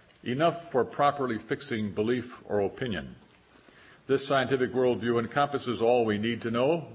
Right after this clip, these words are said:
and indeed all we can know about our world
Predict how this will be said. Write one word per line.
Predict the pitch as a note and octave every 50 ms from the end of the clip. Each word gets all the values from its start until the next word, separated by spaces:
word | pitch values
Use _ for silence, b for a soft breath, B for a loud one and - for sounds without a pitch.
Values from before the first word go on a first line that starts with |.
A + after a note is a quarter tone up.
| - -
and | F#2+ G2+ G2+ G2+
indeed | G2 F#2 - A2 A#2+ B2+ B2
all | - - G2+ G#2 G2
we | F#2+ F#2+
can | F#2 - - E3 G3 G3 E3 B2
know | G2 F2+ D#2 D2 B1+ - - - -
about | - F2 G2 F#2 F#2 F2+
our | E2 E2+ E2+
world | E2+ F2+ G2 G2 G#2 A2+ B2 A2